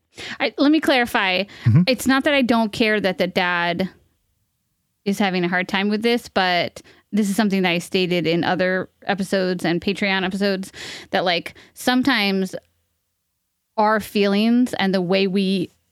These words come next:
Speaker 1: are hurt by things or are processing things, um, the healthiest thing to do is to process that with a mental health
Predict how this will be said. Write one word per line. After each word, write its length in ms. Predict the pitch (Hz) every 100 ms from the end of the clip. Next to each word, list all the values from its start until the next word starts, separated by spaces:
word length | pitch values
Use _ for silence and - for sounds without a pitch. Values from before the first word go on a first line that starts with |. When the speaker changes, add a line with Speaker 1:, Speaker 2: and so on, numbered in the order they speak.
| _ _ -
Speaker 1:
are 280 | 196 185 185
hurt 260 | 262 269
by 120 | - 247
things 340 | 254 233 233
or 120 | 190
are 160 | 170 170
processing 580 | - 190 202 208 220 208
things, 480 | 214 220 220 226 - - - - _ _ -
um, 560 | 196 190 175 165 165 - _ -
the 100 | 214
healthiest 560 | 190 226 214 220 214
thing 160 | - 196
to 100 | 190
do 260 | 170 196 254
is 160 | 240
to 100 | -
process 580 | - - 185 180 202 -
that 480 | 190 175 175 - - - - - - _ _ -
with 400 | 180 196 185 175 - - _ -
a 60 | 185
mental 280 | 190 185
health 300 | 180 190 -